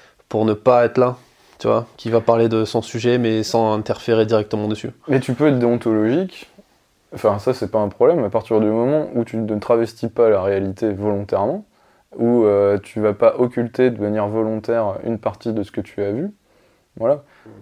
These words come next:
Speaker 2: L'important c'est de tenter d'expliquer, d'inscrire dans le contexte ce que, ce que tu as constaté, voilà.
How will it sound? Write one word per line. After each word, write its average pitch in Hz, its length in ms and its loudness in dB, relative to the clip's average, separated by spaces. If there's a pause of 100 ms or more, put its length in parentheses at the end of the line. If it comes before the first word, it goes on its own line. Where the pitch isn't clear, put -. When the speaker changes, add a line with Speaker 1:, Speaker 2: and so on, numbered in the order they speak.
(180)
Speaker 2:
L'important 113 360 4
c'est 123 140 2
de 113 40 -4
tenter 120 280 -2
d'expliquer, 120 560 -2
d'inscrire 113 320 -2
dans 104 80 0
le 104 80 -6
contexte - 640 -6
ce - 140 -4
que, 104 160 -8
ce - 360 -12
que - 0 -
tu 101 240 -6
as 98 60 -2
constaté, 127 520 -2 (360)
voilà. 110 180 -4